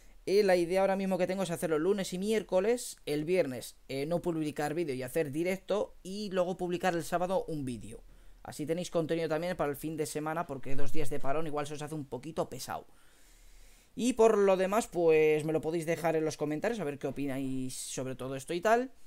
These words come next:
Y aprovecho también a felicitaros a todas las vacaciones navideñas, que espero que la paséis, eh, con vuestras familias,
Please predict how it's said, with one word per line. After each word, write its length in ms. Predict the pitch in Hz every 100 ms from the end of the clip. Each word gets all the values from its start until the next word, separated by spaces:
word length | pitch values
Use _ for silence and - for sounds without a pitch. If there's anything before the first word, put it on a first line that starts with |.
| - - - -
Y 140 | 220 254
aprovecho 340 | 202 196 196
también 220 | 190 196
a 60 | 190
felicitaros 420 | 170 151 170 170
a 80 | 165
todas 180 | 165 160
las 140 | 151
vacaciones 360 | 143 147 170 160
navideñas, 500 | 156 165 220 240 -
que 80 |
espero 260 | 156 165 156
que 80 | 147
la 140 | 139
paséis, 1000 | 143 139 156 147 143 143 139 135 131 -
eh, 160 | 139 131
con 160 | 131
vuestras 280 | 131 139 131
familias, 720 | - 139 233 254 285 294 294